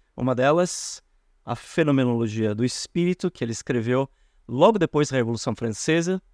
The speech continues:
e da destruição da Prússia pelo exército napoleônico entre mil oitocentos e seis e mil oitocentos e sete, e a segunda obra, A Ciência da Lógica, que o Hegel concluiu logo depois da derrota do Napoleão na Prússia e da restauração monarquista na Europa com,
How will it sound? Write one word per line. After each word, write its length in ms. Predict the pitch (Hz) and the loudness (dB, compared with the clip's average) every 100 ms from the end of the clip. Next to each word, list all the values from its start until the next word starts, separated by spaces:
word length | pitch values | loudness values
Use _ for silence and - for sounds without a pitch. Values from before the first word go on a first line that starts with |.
| _ - | _ -12
e 80 | 113 | -4
da 300 | 113 110 107 | 0 0 0
destruição 640 | 110 - 120 113 - 135 | -2 -6 -8 -8 0 2
da 100 | 123 | 2
Prússia 440 | - 147 185 - 120 | 0 -2 -2 -2 -4
pelo 200 | 123 117 | -2 -2
exército 400 | 110 117 - 117 | -2 -4 -6 -10
napoleônico 600 | 110 117 123 160 175 131 | -8 -2 2 2 2 0
entre 200 | 117 113 | -2 0
mil 120 | 117 | 0
oitocentos 320 | 113 - 107 | -2 -2 -4
e 60 | 101 | -4
seis 420 | - 143 147 - - _ _ _ - | -2 -2 -2 -8 -18 _ _ _ -4
e 80 | 135 | 0
mil 140 | 120 | 0
oitocentos 400 | 117 - 117 113 | -2 -2 -2 -2
e 40 | |
sete, 520 | 147 - 131 - - - _ _ _ _ _ | -4 0 0 0 -6 -8 _ _ _ _ _
e 220 | 160 240 - | 0 0 0
a 80 | 160 | -6
segunda 600 | - 170 131 180 226 175 | -2 -2 0 2 2 2
obra, 440 | 123 117 127 180 - | 2 0 0 -2 -4
A 140 | 147 | -6
Ciência 760 | 175 - 151 139 151 - 165 - _ | -6 -6 -2 0 0 -2 -4 -4 _
da 200 | 117 123 | -2 0
Lógica, 720 | 135 139 156 165 127 117 117 | 2 2 4 4 0 -6 -8
que 160 | - 151 | -4 -4
o 80 | 131 | -2
Hegel 320 | 135 143 165 | -2 0 0
concluiu 600 | - 160 - 139 143 170 - _ _ _ _ - | -2 -6 -4 0 2 0 -4 _ _ _ _ -6
logo 320 | 156 240 220 | 2 4 4
depois 260 | 190 170 | 2 2
da 60 | 151 | 2
derrota 400 | 143 135 160 143 | 2 4 4 4
do 80 | 123 | 0
Napoleão 400 | 123 131 120 120 | 0 0 0 0
na 80 | 127 | -2
Prússia 540 | - 160 - 185 190 | -2 -4 -2 -2 -2
e 180 | 143 151 | -2 -2
da 120 | 147 | -2
restauração 640 | 135 123 - 123 120 - 139 | -4 -4 -2 -2 -2 -4 -2
monarquista 640 | 120 113 110 - 139 - | -2 -2 -6 -6 -8 -4
na 100 | 117 | -2
Europa 420 | 113 117 143 - | 0 2 2 0
com, 300 | 131 135 151 | -4 0 0